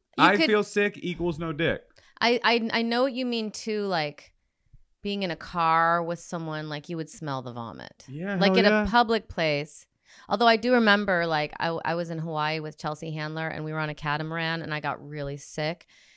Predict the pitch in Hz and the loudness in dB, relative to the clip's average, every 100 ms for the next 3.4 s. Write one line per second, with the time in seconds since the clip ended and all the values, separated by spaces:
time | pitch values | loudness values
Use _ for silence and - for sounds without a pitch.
0 | _ _ _ 165 156 151 147 143 143 143 | _ _ _ -4 -2 0 -2 -2 -4 -8
1 | - - 160 160 165 147 - 147 139 - | -16 -8 -6 -4 -6 -6 -2 -2 -2 -8
2 | - 165 160 165 175 165 160 156 - 160 | -4 4 4 4 -4 -4 -6 -8 -10 -4
3 | 156 147 147 | 0 0 -2